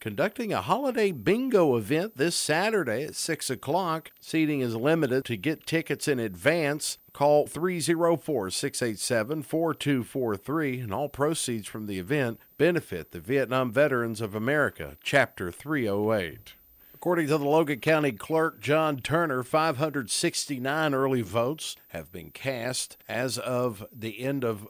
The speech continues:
early voting on Tuesday afternoon. Early voting continues today until four thirty, eight thirty to four thirty, again Thursday and Friday, and Saturday,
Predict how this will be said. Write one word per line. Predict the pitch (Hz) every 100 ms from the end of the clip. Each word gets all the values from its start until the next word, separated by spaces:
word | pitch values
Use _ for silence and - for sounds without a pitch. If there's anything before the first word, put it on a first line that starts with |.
| -
early | 147 131
voting | 110 87 131 143 117 113
on | 107 98
Tuesday | - 160 143 107 123
afternoon. | 120 120 - 95 139 131 110 117 110
Early | 113 107 101
voting | 113 131 113 98
continues | 101 98 135 113 98
today | - 101 139 123
until | 123 117 107
four | - - 160 135
thirty, | - - 165 147 135 143
eight | 151 185 185
thirty | 185 175 160
to | 135
four | - 156 135
thirty, | - 147 147 151 139
again | 107 151 160 147
Thursday | 151 151 127 135 113
and | 98
Friday, | - 175 165 156 123 120 120 - - _
and | 82 73
Saturday, | - 147 156 143 110 101 107